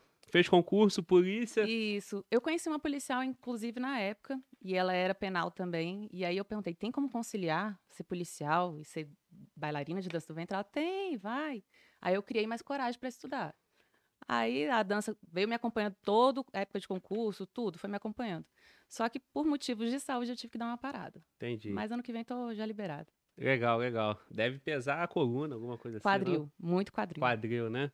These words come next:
Speaker 1: Imagino.
Speaker 2: Se arma, o Z P I todinho nosso aqui pesa,
Speaker 1: Não é nada,
Speaker 2: a
Speaker 1: né?
Speaker 2: dança mexe muito.
Speaker 1: Legal. É isso aí. Aí a Bruna, pô, eu, eu tava lá no Rio, né, cara? Eu até falei com a Lucila, eu falei, "Amor,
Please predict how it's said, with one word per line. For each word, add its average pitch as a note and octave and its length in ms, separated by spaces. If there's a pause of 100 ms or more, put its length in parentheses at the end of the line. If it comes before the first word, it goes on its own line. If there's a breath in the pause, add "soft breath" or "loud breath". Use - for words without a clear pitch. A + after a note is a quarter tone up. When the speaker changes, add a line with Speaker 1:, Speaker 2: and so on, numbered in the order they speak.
(400)
Speaker 1:
Imagino. G2 520
Speaker 2:
Se - 160
arma, G3+ 600 (160)
o F3+ 100
Z F#3 140
P G3 140
I G3+ 100
todinho G3 400
nosso F#3 260
aqui - 160 (200)
pesa, G3 260
Speaker 1:
Não C3+ 80
é C#3 60
nada, B2 340
Speaker 2:
a - 20
Speaker 1:
né? D#3+ 120
Speaker 2:
dança A#3 600
mexe F#3 300
muito. D#3+ 240 (480)
Speaker 1:
Legal. G2 460 (840 soft breath)
É E3 140
isso F#3 160
aí. F3 220
Aí F3+ 240
a A#3+ 80
Bruna, A#3+ 420
pô, F3+ 280 (540)
eu, E3+ 360
eu D#3+ 280 (320)
tava F3+ 220
lá G3 160
no A3+ 100
Rio, F#3+ 320
né, F3 140
cara? C3+ 220
Eu C3 40
até E3 120
falei E3 240
com D#3+ 80
a - 20
Lucila, D3 320
eu D3+ 60
falei, E3+ 200
"Amor, F#3 380